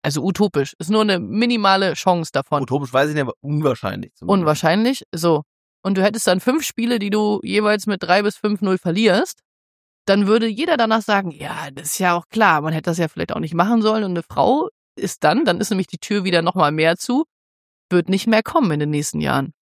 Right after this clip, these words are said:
Speaker 2: Wenn, hat dann sozusagen das Konstrukt sowa-, sowas zu verlieren, weniger sie. Sie hat ja das doppelte Netz, äh, doppelten Netz und doppelten Boden, sagen, „Ja, geh ich halt.“
Speaker 1: Sie hat eine Jobgarantie eigentlich.
Speaker 2: Genau, sie, sie, für,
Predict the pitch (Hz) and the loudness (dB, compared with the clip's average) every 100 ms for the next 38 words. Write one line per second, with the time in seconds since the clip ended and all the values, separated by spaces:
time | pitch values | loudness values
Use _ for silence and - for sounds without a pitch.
0 | _ 107 120 143 170 190 - _ _ 127 | _ -2 2 4 4 0 -8 _ _ -2
1 | 127 123 135 127 127 - 123 117 117 - | 2 2 2 0 -2 0 -2 0 -4 -4
2 | 117 - 151 - 156 143 143 - 120 139 | -6 -4 -6 -4 -2 -2 -2 -6 -6 -6
3 | - _ 139 135 147 143 127 123 123 131 | -6 _ -10 -6 -4 -4 -4 -2 0 0
4 | 120 110 123 151 190 202 _ _ - 139 | 0 -2 -2 0 0 -2 _ _ 0 2
5 | 147 139 123 - 107 - 120 123 110 120 | 6 4 2 -2 -4 0 2 2 2 4
6 | 131 - - - 123 110 110 120 120 110 | 2 -2 -10 -6 -2 0 2 2 0 0
7 | 107 127 - 117 120 127 117 117 127 127 | 0 0 0 0 0 0 0 2 2 2
8 | 123 110 117 - - - - 120 120 113 | -2 -4 -4 -4 -6 -10 -8 -2 0 -2
9 | - - 185 190 170 175 165 156 151 - | -4 -2 0 2 2 2 2 -2 -4 -8
10 | - 131 135 143 123 117 117 117 - _ | -4 2 4 4 2 -2 -2 -4 -6 _
11 | 123 107 | -4 -4